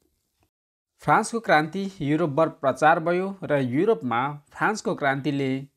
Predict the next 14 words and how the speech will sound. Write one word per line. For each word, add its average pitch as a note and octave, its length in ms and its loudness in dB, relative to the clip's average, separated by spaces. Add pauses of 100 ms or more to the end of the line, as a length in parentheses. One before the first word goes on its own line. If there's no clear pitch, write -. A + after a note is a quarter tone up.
लोकतन्त्रको C3+ 760 -2
सुरुवात D#3 560 -2
पनि A#2+ 140 -4
गरायो, G#2 560 0 (1160)
जसको E3+ 340 2
प्रभाव D#3+ 440 4 (120)
विश्वको G3+ 560 -4
आधुनिक E3 540 -2
इतिहासमा D#3 480 2
पनि D3+ 420 -2 (100)
एकदम E3+ 380 -2
गहिरोसँग D3+ 440 0
परेको A#2 420 0
छ। A2 120 -4